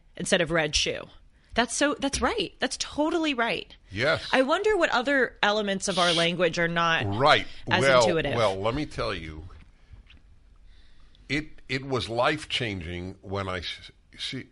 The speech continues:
Speaker 2: when I started studying French. See, I started studying Hebrew at the age of five, so it came naturally.
Speaker 1: Mm-hmm.
Speaker 2: But French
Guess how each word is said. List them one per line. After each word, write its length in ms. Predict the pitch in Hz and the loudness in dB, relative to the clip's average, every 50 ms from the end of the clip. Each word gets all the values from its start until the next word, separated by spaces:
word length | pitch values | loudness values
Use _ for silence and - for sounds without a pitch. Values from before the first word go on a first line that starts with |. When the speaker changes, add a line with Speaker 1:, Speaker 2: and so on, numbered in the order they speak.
| _ _ _ | _ _ _
Speaker 2:
when 140 | 113 113 110 | -8 -6 -4
I 100 | 110 98 | -4 -4
started 420 | - - - 143 147 151 143 117 | -4 -2 0 2 0 0 0 -4
studying 480 | - - - 127 113 113 110 107 104 95 - - - | -4 -2 -2 -2 -2 -2 -4 -4 -6 -8 -12 -20 -20
French. 600 | - - - - 127 101 80 69 - - - - - - - - - - - _ | -18 -18 -6 -2 -2 -2 -2 -4 -10 -12 -12 -12 -16 -20 -20 -20 -20 -20 -14 _
See, 140 | - - | 0 0
I 60 | 135 110 | 2 2
started 300 | - - 185 190 190 165 | 2 4 4 2 2 2
studying 320 | - - 165 147 131 104 | -4 -6 -4 -4 -4 -6
Hebrew 300 | 95 123 113 92 101 104 | -6 -6 -6 -6 -6 -8
at 80 | 95 - | -8 -8
the 140 | 101 101 | -6 -6
age 180 | 98 101 98 - | -6 -6 -6 -8
of 80 | 95 - | -12 -12
five, 420 | - - 143 143 127 110 98 - | -6 -2 0 2 2 0 0 -2
so 260 | - - 120 107 101 | -4 -4 -4 -4 -4
it 200 | - 113 - - | -6 -12 -8 -8
came 320 | - - 165 165 147 127 117 | -8 -6 -4 -4 -4 0 2
naturally. 640 | 117 113 107 - - - 95 76 - - - - - _ _ | 2 2 2 0 -4 -6 -6 -6 -8 -12 -20 -20 -20 _ _
Speaker 1:
Mm-hmm. 320 | 160 156 147 147 151 143 143 139 - - _ _ _ _ _ _ | -10 -8 -8 -8 -10 -10 -12 -16 -20 -20 _ _ _ _ _ _
Speaker 2:
But 140 | - 208 - | -4 -4 -4
French 520 | - - 160 185 202 190 - - - | -4 -2 0 0 0 0 -2 -6 -6